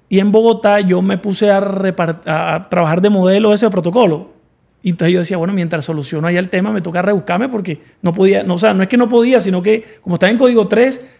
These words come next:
me, me, era muy difícil cantar en otro lugar. Entonces me tocaba buscar por dónde, eh, solventar ese, ese, ese momento, e-, esa, esa situación como la que estaba viviendo.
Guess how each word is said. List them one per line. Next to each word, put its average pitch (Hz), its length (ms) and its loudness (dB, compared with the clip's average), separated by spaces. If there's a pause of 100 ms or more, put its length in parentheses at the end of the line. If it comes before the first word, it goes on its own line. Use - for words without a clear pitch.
me, 190 180 -2
me, 190 320 -4
era 185 180 2
muy 226 180 4
difícil 240 520 0
cantar 196 560 0
en 185 140 -2
otro 185 200 0
lugar. 202 520 0 (200)
Entonces 180 160 -2
me 202 80 0
tocaba 180 340 -2
buscar 185 520 -2
por 196 120 0
dónde, 196 400 0 (420)
eh, 160 280 -6
solventar 175 720 0
ese, 190 280 -4
ese, - 200 -6
ese - 140 -4
momento, 202 400 -2 (380)
e-, 170 180 -6
esa, 185 320 0
esa 180 160 -2
situación 208 520 -2
como 190 140 -2
la 165 80 0
que 156 80 -8
estaba 175 220 -4
viviendo. 170 360 -6